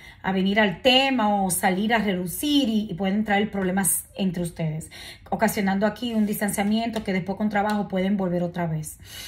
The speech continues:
Pero bueno, yo digo que esto todo se puede evitar porque lo que estamos mirando aquí, que viene un nuevo comienzo, qué bueno. Este corazoncito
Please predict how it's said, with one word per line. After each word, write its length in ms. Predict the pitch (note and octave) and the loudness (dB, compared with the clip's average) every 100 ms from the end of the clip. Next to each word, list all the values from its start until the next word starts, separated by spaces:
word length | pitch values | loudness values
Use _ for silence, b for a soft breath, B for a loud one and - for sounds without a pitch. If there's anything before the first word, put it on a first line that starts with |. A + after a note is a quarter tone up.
| B B | B B
Pero 260 | D#4 D#4+ | 4 6
bueno, 280 | D4 A3 G3 G3+ | 6 2 0 0
yo 160 | A3+ | 0
digo 240 | A3+ B3 B3 | 2 0 0
que 220 | B3 - | 0 0
esto 280 | G#3+ B3+ A3+ | 0 -2 0
todo 200 | A3 G#3+ | 0 2
se 140 | B3+ | 0
puede 180 | G#3+ G3 | 0 0
evitar 400 | G#3 G#3 B3 - | 0 2 2 2
porque 340 | F3+ - F#3+ - | -6 -6 -6 -2
lo 100 | G3+ | -2
que 80 | G#3 | 0
estamos 260 | F#3+ F#3+ | 0 0
mirando 300 | G3+ G#3+ A3 | 2 4 4
aquí, 180 | G#3+ A#3 | 2 0
que 120 | G#3+ | -2
viene 340 | F#3+ G3+ G#3+ A3 | 0 2 0 0
un 100 | F#3 | -2
nuevo 200 | F#3 - | 0 -2
comienzo, 480 | G#3+ G3+ F#3+ E3 F3 | 0 0 0 -2 -4
qué 120 | F#3+ | -4
bueno. 320 | F3 E3+ D#3 - B B B B | -2 -2 -4 -8 B B B B
Este 320 | - A#3 C#4+ C4+ | -2 2 4 4
corazoncito 840 | C4 B3 C4 B3+ D#4 D4 A3 G3+ | 4 2 0 -2 0 0 0 -2